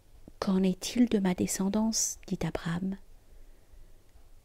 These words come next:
Mon pacte ne concerne pas les injustes. » Nous avons fait de la demeure de Dieu un point de ralliement des hommes, un lieu sûr. Faites de la station d'Abraham un lieu de prière,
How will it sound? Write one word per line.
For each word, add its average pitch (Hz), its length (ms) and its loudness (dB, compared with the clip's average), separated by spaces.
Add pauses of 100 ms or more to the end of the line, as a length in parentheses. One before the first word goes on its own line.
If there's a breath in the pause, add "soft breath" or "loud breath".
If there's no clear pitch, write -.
(120)
Mon 175 140 4
pacte - 500 -2
ne 180 80 4
concerne 175 520 2
pas 170 200 0
les 170 200 0
injustes. » - 580 -6 (2250)
Nous 175 140 8
avons 180 200 8
fait 190 300 4
de 185 80 2
la 175 160 2
demeure 185 340 4
de 180 140 2
Dieu 220 640 4
un 185 100 2
point 190 260 0
de 190 100 4
ralliement 185 500 4
des 180 240 2
hommes, 175 320 0
un 180 100 2
lieu 196 200 6
sûr. - 580 -4 (1120 soft breath)
Faites - 460 2
de 202 80 2
la 185 140 2
station - 520 2
d'Abraham 190 680 2 (100)
un 175 100 2
lieu 180 160 4
de 180 80 2
prière, 180 720 -2